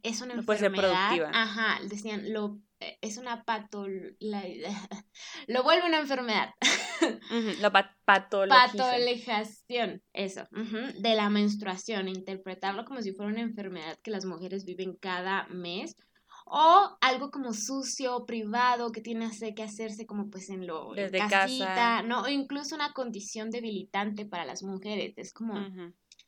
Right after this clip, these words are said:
Speaker 1: crear este, este estigma o este prejuicio de que, ah, es que estas mujeres, pues, esto les duele tanto, son más débiles, tienen que irse dos días a casa a trabajar porque esto las incapacita,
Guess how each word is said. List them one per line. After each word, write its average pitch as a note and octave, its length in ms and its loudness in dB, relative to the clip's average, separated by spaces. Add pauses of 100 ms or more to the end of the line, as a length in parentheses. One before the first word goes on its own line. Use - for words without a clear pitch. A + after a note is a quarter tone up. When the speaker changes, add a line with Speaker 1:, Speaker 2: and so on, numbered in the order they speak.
(720)
Speaker 1:
crear B3+ 320 4
este, C#4 500 -4
este A#3+ 220 -10
estigma A#3 600 -6
o A3+ 60 -4
este G#3+ 220 -8
prejuicio G#3+ 600 -8
de G3 120 -8
que, - 160 -8
ah, D#4+ 320 2 (680)
es B3+ 180 -6
que B3 100 -6
estas A#3+ 280 -6
mujeres, A#3 680 -4 (300)
pues, G#3+ 180 -6
esto G#3+ 260 -6
les A3+ 200 -2
duele G3 200 -4
tanto, G#3 540 -4
son G#3 360 -4
más G#3 400 -2
débiles, G#3 560 -4
tienen G#3 320 -4
que A3 80 -6
irse G3+ 280 -6
dos G#3 360 -6
días G3+ 320 -6
a G3 120 -10
casa F#3+ 300 -8
a G3 60 -12
trabajar F#3 540 -10
porque F3+ 400 -8
esto F#3 380 -10
las - 240 -12
incapacita, - 720 -16